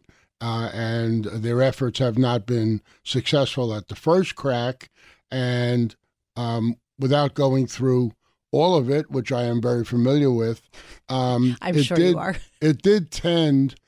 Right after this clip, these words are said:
Speaker 1: it's complicated. It did tend to, um, reduce coverage. That's what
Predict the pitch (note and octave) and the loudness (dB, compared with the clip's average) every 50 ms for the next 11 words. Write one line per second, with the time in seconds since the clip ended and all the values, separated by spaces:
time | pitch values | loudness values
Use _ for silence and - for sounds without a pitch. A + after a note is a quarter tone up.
0 | _ _ _ - F3+ D#3 - - F#3+ G3+ G3+ G3 G3+ E3+ - D3 B2 A2 A2+ A#2+ | _ _ _ -8 -6 -4 0 0 2 2 2 0 -2 -2 -2 -2 -2 -2 -2 -2
1 | C3+ C#3 B2 A#2 F#3+ G3 F3+ - - - D#3 D3+ D3+ D3+ D3 D3 C#3 - - _ | -2 -2 0 2 2 0 0 0 -2 -2 0 2 2 4 2 2 0 -2 -8 _
2 | _ _ _ _ - - D#3 D3+ C#3+ C#3 C#3 C3+ C3+ C3+ C#3 C3+ _ _ _ _ | _ _ _ _ -4 0 2 4 4 4 4 4 4 2 0 -2 _ _ _ _
3 | _ _ _ - C#3 C3 B2+ B2 B2 B2+ C3 - - - C#3 C#3 C#3+ C3 A2 G2+ | _ _ _ -8 -4 -4 -2 0 0 0 0 -2 -4 -4 0 2 2 2 2 4
4 | D3 F3 F#3+ F#3 E3+ - - - - - - _ - - C#3+ C3+ A2+ G#2 F#2 D2 | 4 4 6 4 4 2 -2 -6 -8 -10 -14 _ -6 -2 -2 -2 -2 -2 -6 -10
5 | B1+ - - - - A#2 B2+ C3+ C3 - - - C3+ C3 B2 A#2 A2+ A2+ - | -12 -14 -14 -10 -6 -2 -2 -2 -2 -2 -4 -6 -4 -2 -2 -2 -2 -6 -8